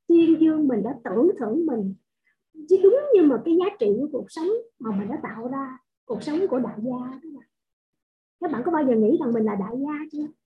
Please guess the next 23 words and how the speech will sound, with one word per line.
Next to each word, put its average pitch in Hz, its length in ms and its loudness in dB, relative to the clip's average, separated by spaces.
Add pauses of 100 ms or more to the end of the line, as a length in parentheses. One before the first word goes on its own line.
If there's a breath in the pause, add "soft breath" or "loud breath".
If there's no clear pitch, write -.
(460)
Các 359 120 -2
bạn 240 200 -2
có 349 100 4
bao 302 260 0
giờ 247 100 2
nghĩ 226 280 4
rằng 240 160 -2
mình 208 120 -4
sống 349 200 -8 (160)
cuộc - 180 -6
đời 233 240 -4
mà 196 160 -6
không 285 200 -6
cần 202 280 -8
phải 302 100 -10
nhìn, 240 340 2 (260 loud breath)
muốn, 330 240 2
muốn 349 260 2
ăn 349 380 4
ở 262 120 -4
trong 302 160 -2
nhà 247 80 -2
hàng 220 280 -12